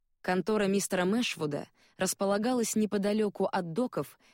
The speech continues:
где швартовался его корабль. Уинифред лишь надеялась, что Дарлинг не пришел к тому же выводу. Она прекрасно знала, чем закончатся их переговоры, если она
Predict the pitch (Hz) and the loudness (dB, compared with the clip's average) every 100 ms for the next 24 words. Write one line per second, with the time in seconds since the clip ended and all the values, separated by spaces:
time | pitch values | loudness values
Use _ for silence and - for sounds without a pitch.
0 | - 180 190 185 180 175 170 233 - 226 | -6 -2 0 0 -2 0 2 0 0 0
1 | 190 180 175 151 139 - - _ _ _ | 0 0 0 -2 -4 -8 -14 _ _ _
2 | _ _ _ _ 208 233 214 202 196 196 | _ _ _ _ 2 4 2 0 0 0
3 | 180 185 180 226 226 156 151 - - 165 | 0 0 0 2 2 2 0 -2 -4 -2
4 | 202 214 185 170 - - _ _ 202 214 | 0 0 0 -2 -6 -16 _ _ -2 0
5 | 240 - 180 - 214 208 175 175 208 185 | -2 0 -2 -2 -2 0 0 0 0 -2
6 | 147 - - _ _ _ _ _ _ _ | -4 -8 -12 _ _ _ _ _ _ _
7 | - 175 170 185 - 202 175 165 151 185 | -2 0 2 0 0 0 0 -2 -2 0
8 | 196 151 - 214 175 151 156 185 175 170 | 0 -2 -2 0 0 0 -2 -2 -4 -4
9 | - - - - 190 170 165 170 214 165 | -6 -4 -4 -2 -2 0 0 0 0 -2
10 | - _ _ - 196 180 180 165 180 190 | -6 _ _ -2 -2 0 0 0 0 -2